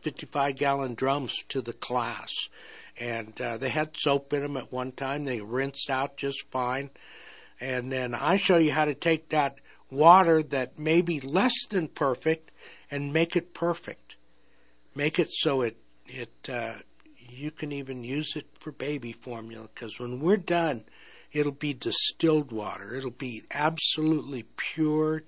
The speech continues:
drinking water. Are you ready? Are you ready for that? Have you got, have you got fifty-five gallon drums full of water? Are you prepared?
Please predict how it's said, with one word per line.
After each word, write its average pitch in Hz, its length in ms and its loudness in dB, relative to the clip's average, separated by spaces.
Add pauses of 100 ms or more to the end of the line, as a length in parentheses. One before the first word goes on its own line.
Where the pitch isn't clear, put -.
(100)
drinking 131 600 -8
water. 113 480 -10 (800)
Are 131 80 -2
you 127 160 0
ready? 151 480 2 (540)
Are 113 100 -10
you 120 140 -6
ready 135 280 -4
for - 200 -12
that? 143 280 -12 (580)
Have 117 140 -16
you 113 80 -12
got, 123 360 -4 (1000)
have 110 180 -20
you 117 80 -12
got 120 360 -8 (500)
fifty-five 139 600 -8
gallon 131 360 -6
drums 131 420 -8
full 131 220 -12
of 107 60 -14
water? 123 440 -14 (340)
Are 117 60 -12
you 117 160 -12
prepared? 117 720 -14